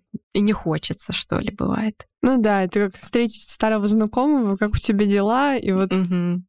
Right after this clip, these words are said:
Speaker 1: Не знаю,
Speaker 2: «А
Speaker 1: за что
Speaker 2: как?»
Speaker 1: зацепиться.
Speaker 2: Да. <laughs> Мы не виделись там несколько лет, условно,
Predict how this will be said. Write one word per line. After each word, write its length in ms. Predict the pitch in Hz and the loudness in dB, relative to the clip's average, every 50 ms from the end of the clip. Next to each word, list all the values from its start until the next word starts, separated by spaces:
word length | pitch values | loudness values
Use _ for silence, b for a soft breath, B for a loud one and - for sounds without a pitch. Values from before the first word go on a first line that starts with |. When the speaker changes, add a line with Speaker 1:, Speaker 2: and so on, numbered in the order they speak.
| - | -2
Speaker 1:
Не 120 | - 190 190 | 0 0 2
знаю, 180 | 196 202 214 214 | 2 2 2 2
Speaker 2:
«А 40 | |
Speaker 1:
за 60 | 220 202 | 0 0
что 80 | - 254 | 2 2
Speaker 2:
как?» 100 | 214 202 | 2 2
Speaker 1:
зацепиться. 440 | 196 185 - - 190 - - 196 208 | 0 -2 -6 -8 -8 -4 0 2 2
Speaker 2:
Да. 200 | 202 214 202 214 | 4 4 4 2
<laughs> 800 | - - 285 302 - - - - - - _ _ _ _ _ - - | 2 2 0 0 -2 -4 -10 -14 -16 -20 _ _ _ _ _ -2 2
Мы 100 | 214 220 | 2 4
не 140 | 220 220 220 | 4 2 2
виделись 380 | 220 247 233 269 226 233 226 | 2 2 2 2 2 0 0
там 160 | - - 220 214 | 0 0 2 2
несколько 460 | 214 214 226 - - 233 220 - 233 | 2 0 0 0 -2 -2 0 0 0
лет, 240 | 220 214 196 190 - | 0 2 0 0 -2
условно, 580 | 190 - - - 196 190 185 185 180 180 196 | -6 -6 -2 0 0 2 2 2 0 0 -2